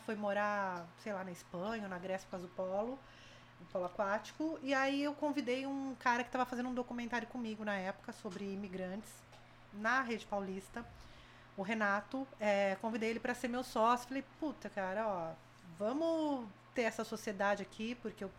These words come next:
preciso de um sócio." Eu nem sei se existia mei na época.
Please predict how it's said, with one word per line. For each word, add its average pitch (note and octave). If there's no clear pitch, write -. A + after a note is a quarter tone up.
preciso F#3+
de G3+
um G#3
sócio." G#3
Eu A4
nem C5+
sei B3+
se B3
existia A#3
mei A3
na A3+
época. F3+